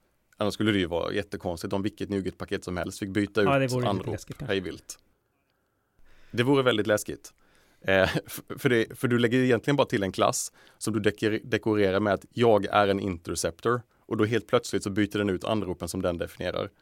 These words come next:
Speaker 1: Så det blir lite, ehm, man kan ju tänka sig att, "Oj, det här skulle kunna vara en säkerhetsrisk eller så, men du måste explicit säga vad som tillåts och inte."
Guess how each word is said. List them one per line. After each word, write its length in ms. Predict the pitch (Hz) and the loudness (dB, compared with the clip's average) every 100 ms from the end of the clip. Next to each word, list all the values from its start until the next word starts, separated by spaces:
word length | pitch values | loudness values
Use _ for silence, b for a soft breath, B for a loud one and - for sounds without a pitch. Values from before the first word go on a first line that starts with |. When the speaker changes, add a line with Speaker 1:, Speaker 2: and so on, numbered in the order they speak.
| _ _ _ _ | _ _ _ _
Speaker 1:
Så 120 | - 113 | -6 -4
det 60 | |
blir 200 | 117 131 | 2 4
lite, 340 | 127 123 - 113 | 4 0 2 4
ehm, 540 | 113 113 113 110 110 - _ _ _ _ _ _ _ _ - | 6 4 4 0 -6 -12 _ _ _ _ _ _ _ _ -4
man 180 | 113 107 | 0 0
kan 100 | 110 | 0
ju 40 | |
tänka 220 | 143 139 | 0 0
sig 100 | 107 | 2
att, 100 | 101 | 0
"Oj, 220 | - 120 107 | 0 -4 0
det 80 | |
här 120 | 107 123 | 2 0
skulle 220 | - 110 | 0 -2
kunna 160 | 110 | 0
vara 80 | 110 | 0
en 60 | 98 | 0
säkerhetsrisk 680 | 107 98 92 82 90 - | 0 -2 -4 -8 -10 -8
eller 100 | - | -10
så, 140 | 87 - | -8 -6
men 160 | 95 | -4
du 60 | 98 | -2
måste 320 | 104 - - | -2 -4 -6
explicit 600 | 90 - 95 - 95 85 | -6 -6 -8 -4 -4 -4
säga 300 | - 90 87 | -2 0 0
vad 160 | 87 87 | -4 -6
som 180 | 90 82 | -8 -8
tillåts 460 | 95 85 73 - | -8 -8 -10 -12
och 60 | - | -12
inte." 300 | 92 - | -12 -12